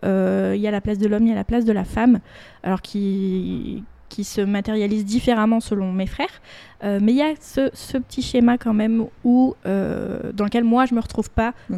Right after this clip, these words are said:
Speaker 1: en tant que femme, euh, aujourd'hui en deux mille vingt-trois.
Speaker 2: Et c'est intéressant parce que tu vois, moi j'ai grandi dans une, dans une famille qui est complètement patriarcale,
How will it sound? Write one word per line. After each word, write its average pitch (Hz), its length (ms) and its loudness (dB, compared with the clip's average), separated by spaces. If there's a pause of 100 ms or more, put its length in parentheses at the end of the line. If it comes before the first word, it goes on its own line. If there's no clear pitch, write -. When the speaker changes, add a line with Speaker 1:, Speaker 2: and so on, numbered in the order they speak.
Speaker 1:
en - 20 0
tant 220 140 -2
que 208 160 -2
femme, 233 440 0 (120)
euh, 208 240 0
aujourd'hui 202 360 0
en 226 100 2
deux 208 100 4
mille 202 160 0
vingt-trois. 196 380 2 (640)
Speaker 2:
Et - 20 -4
c'est 185 120 2
intéressant 202 340 0
parce - 120 -12
que - 60 -6
tu 185 120 -4
vois, 269 100 -4
moi 233 200 4
j'ai 208 180 0
grandi 185 540 0 (260)
dans 160 180 0
une, 160 420 -4
dans 147 380 -4
une 156 160 -4
famille 180 220 -2
qui - 140 -14
est - 40 -20
complètement 208 480 4
patriarcale, 185 580 -4